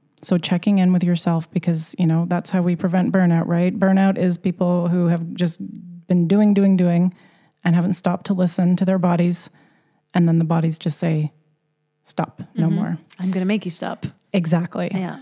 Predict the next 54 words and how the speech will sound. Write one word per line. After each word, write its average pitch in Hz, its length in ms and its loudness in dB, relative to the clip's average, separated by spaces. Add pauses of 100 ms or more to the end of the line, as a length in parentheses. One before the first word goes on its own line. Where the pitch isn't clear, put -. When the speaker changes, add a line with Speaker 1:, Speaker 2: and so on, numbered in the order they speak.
(140)
Speaker 1:
Um, 170 680 0 (100)
and 226 120 0
also 240 280 0
just 214 420 -2 (140)
that, 214 400 -2 (240)
you 214 100 0
know, 190 100 2
you 214 160 2
can 254 160 2
do 262 160 2
hard 269 240 0
things 240 560 2 (540)
and 247 80 4
it's 254 120 -2
okay 277 220 0
to 277 80 0
be 285 140 0
bored. 208 640 2 (120)
Like, 220 160 0
this 277 160 2
is 285 100 -2
something 269 220 4
I 240 80 4
could 233 180 -2
go 240 160 4
on 247 220 4
and 240 80 2
on 240 180 4
about, 196 300 2
but, 208 100 2
like, 208 220 0
this 247 180 0
is 269 100 2
a 226 60 6
huge 240 320 4
lesson 190 320 2
that 180 160 0
my, 185 300 2
my 185 200 2
students 220 600 0 (100)
Speaker 2:
Talk 262 300 -6
about 233 180 -2
that 185 160 -2
for 190 120 -4
a 202 40 4
Speaker 1:
Oh, 240 280 4
Speaker 2:
minute. 233 100 4
Speaker 1:
it's 233 120 -4
so 220 200 2
good. 185 340 2 (560)
Because, 240 320 2
yeah, 208 180 0
no, 247 440 0
not 277 260 0